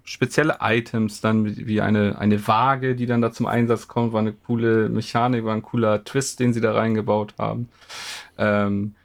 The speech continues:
ja, was danach dann wieder zur Folge hatte, dass, äh, die anderen beiden anders kämpfen konnten und dann wieder andere Fähigkeiten raushauen. Und ja, wie gesagt, sehr actionreicher Kampf, geile,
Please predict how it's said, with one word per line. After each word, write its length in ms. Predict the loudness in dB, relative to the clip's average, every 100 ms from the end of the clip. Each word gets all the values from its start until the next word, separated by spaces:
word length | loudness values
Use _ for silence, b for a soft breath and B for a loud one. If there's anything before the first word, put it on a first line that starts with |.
| b b _ _ _ _ _ _ _ _ -2
ja, 260 | -2 -2 -2
was 280 | -4 -4 -2
danach 400 | 0 2 -2 -6 _ _ _ _ _ _ _ _ _
dann 380 | 0 2 0 0
wieder 200 | 0 0
zur 140 | 0
Folge 400 | 2 4 4 4
hatte, 240 | 0 0 0
dass, 400 | -2 -2 -8 -4
äh, 380 | 0 2 2 0
die 160 | 0
anderen 260 | 2 2 2
beiden 560 | 2 0 0 -4 -4 2
anders 400 | 2 2 -2 -2
kämpfen 440 | -2 0 -2 -4
konnten 680 | 0 0 0 0 2 2 0
und 180 | 0
dann 180 | 0 0
wieder 200 | 0 -2
andere 260 | 0 0 -2
Fähigkeiten 960 | -2 -2 -2 0 0 0 -2 -2 -2
raushauen. 840 | -2 0 0 -2 0 2 2 2 0
Und 300 | -2 -4 -6
ja, 200 | -4 -4
wie 40 | -2
gesagt, 240 | -2 0
sehr 240 | 0 0 -2
actionreicher 680 | -6 -4 0 0 0 -2
Kampf, 440 | -2 -2 -2 -2 -2
geile, 560 | 0 2 0 0 -2